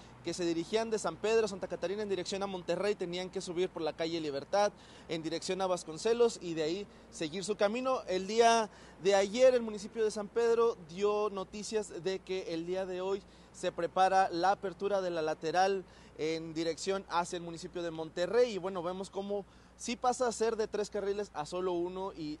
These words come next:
de un, pues, bastante apretado. Sin embargo, esto reduciría algunos minutos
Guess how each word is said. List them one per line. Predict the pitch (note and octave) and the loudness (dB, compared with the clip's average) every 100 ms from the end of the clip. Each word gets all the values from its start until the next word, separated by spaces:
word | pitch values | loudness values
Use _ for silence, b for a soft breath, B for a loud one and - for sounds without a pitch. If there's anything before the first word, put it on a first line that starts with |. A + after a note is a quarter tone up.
| D3+ | -6
de | D3+ D3 | -2 -2
un, | C#3+ D#3 E3 D#3 B B B - B2+ | -2 -8 -12 -14 B B B -20 -10
pues, | C#3+ | -8
bastante | C3 D3 F#3 F#3+ A3 | -8 -4 -4 2 4
apretado. | F#3 - C#3+ - G#3 B3 | 4 2 -4 2 6 6
Sin | A#3+ F#3+ | 4 -2
embargo, | E3 D#3 E3 F#3 | -6 -6 -4 -2
esto | D#3+ - G3+ F#3+ B B C#3 | -2 0 -2 -2 B B -4
reduciría | G3+ G#3+ A#3 A3+ G#3+ G#3 A3+ A3 | 2 4 4 0 -4 -2 4 4
algunos | G#3 G#3 G#3+ F#3+ | 4 -2 -6 -6
minutos | F#3 F3+ F3+ F#3+ F#3 | -8 -8 -4 -4 -4